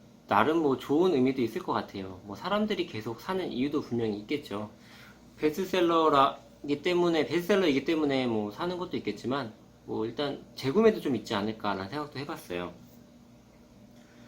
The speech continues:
우리가 이제 나이를, 나이가 들고 살다 보면 이제 이런 생각을 좀 하게 되거든요. '아, 어떻게 사는 것이 맞는가?'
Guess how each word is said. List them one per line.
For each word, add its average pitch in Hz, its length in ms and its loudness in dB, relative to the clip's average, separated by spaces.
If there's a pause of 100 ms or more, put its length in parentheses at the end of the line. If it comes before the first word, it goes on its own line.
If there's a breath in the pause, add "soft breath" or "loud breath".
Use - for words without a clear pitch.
(880 loud breath)
우리가 131 400 2
이제 113 140 2
나이를, 160 600 4 (180)
나이가 165 340 4
들고 113 600 2 (2000 loud breath)
살다 185 360 0
보면 110 340 0
이제 101 100 -2
이런 156 240 2
생각을 160 300 -2
좀 107 140 -6
하게 117 180 -4
되거든요. 95 640 -8
'아, 101 220 -12
어떻게 147 640 -6 (1300 loud breath)
사는 185 340 -8
것이 156 260 -6
맞는가?' 95 760 -2